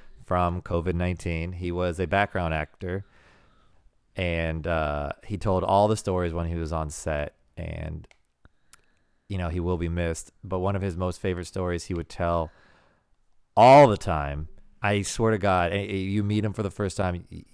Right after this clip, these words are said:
he tells you this story. He told my girl, every girlfriend I've had, the first time he met him, he told him this story,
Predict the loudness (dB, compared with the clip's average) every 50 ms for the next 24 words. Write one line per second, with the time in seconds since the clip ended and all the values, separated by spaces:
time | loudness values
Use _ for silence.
0 | -20 -20 -14 -14 -10 -10 -8 -2 0 0 0 0 -2 -6 -8 -8 -4 -4 -2 -2
1 | -2 -2 -2 -2 -2 -2 -2 -2 -2 -2 -2 -2 -2 0 0 0 0 2 2 2
2 | 2 4 2 2 2 2 0 0 0 0 0 0 0 -2 -6 -10 -6 -4 -4 -4
3 | -4 -4 -6 -6 -4 -2 0 4 4 2 2 4 2 2 4 6 4 4 4 4
4 | 2 0 0 0 0 0 0 0 0 -2